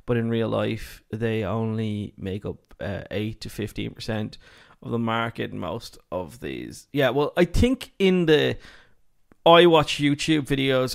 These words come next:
I go to Paul and Chris's live stream, I go watch Linus's videos, I go, well,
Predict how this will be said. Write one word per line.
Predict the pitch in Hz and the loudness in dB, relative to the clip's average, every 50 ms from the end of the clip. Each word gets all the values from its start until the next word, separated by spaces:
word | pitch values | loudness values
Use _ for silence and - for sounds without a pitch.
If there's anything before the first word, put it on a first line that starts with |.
| - - | -4 -2
I | 123 123 131 | 0 0 0
go | 131 127 135 127 131 123 | 0 2 2 4 4 2
to | - 127 | 0 -4
Paul | 117 - - 120 120 117 117 120 120 | -4 -2 2 2 2 4 2 2 0
and | 117 117 | -2 -4
Chris's | - 131 123 117 - 110 113 | -4 -4 -4 -4 -4 -8 -6
live | 113 107 107 113 113 - | -4 -2 -2 -2 -4 -6
stream, | - - 120 113 113 113 107 107 - - - | -6 -6 -4 -2 -2 -2 -2 -4 -4 -6 -6
I | 104 113 117 113 | -4 -4 -4 -4
go | 107 123 120 117 113 110 110 110 - | -2 -2 0 0 0 0 -2 -4 -6
watch | - 87 107 117 - - | -6 -8 -8 -8 -8 -8
Linus's | 113 107 104 113 113 117 113 117 113 104 | -6 -6 -4 -4 -4 -6 -6 -6 -8 -6
videos, | 110 113 113 110 110 107 101 95 98 107 - - - | -4 -4 -4 -2 -2 -2 -4 -4 -6 -8 -10 -12 -10
I | - 98 110 117 | -8 -6 -4 -4
go, | 117 107 76 | -6 -6 -4
well, | 113 127 120 113 | -4 -2 -2 -4